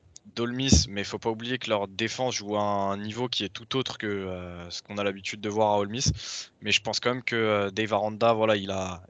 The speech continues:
il a l'habitude là des moments chauds. Euh, il est, il a build son programme comme il le voulait. Euh, et ça marche, ça marche. On voit que la mayonnaise a pris. Et, euh, sur ces dernières semaines, euh, tout à l'heure, euh, Baptiste parlait de la fin de saison canon de,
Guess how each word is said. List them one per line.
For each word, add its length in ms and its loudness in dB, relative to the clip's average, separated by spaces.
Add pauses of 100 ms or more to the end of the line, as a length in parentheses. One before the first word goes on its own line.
il 200 -2
a 80 8
l'habitude 480 2
là 100 6
des 100 0
moments 300 -2
chauds. 540 4
Euh, 340 4
il 160 -6
est, 240 0 (440)
il 100 0
a 60 6
build 280 -4
son 160 0
programme 400 2
comme 160 -2
il 140 -6
le 80 0
voulait. 480 6 (720)
Euh, 640 0
et 80 -4
ça 160 2
marche, 300 6
ça 160 0
marche. 240 4
On 60 -10
voit 120 -2
que 80 -2
la 60 0
mayonnaise 400 -2
a 80 0
pris. 340 -2 (600)
Et, 200 4
euh, 220 4
sur 200 -2
ces 160 0
dernières 360 2
semaines, 400 2
euh, 200 0
tout 220 -10
à 80 2
l'heure, 300 2
euh, 40 0
Baptiste 380 -4
parlait 320 2
de 100 -6
la 140 0
fin 160 -4
de 60 -14
saison 360 -4
canon 360 0
de, 540 -6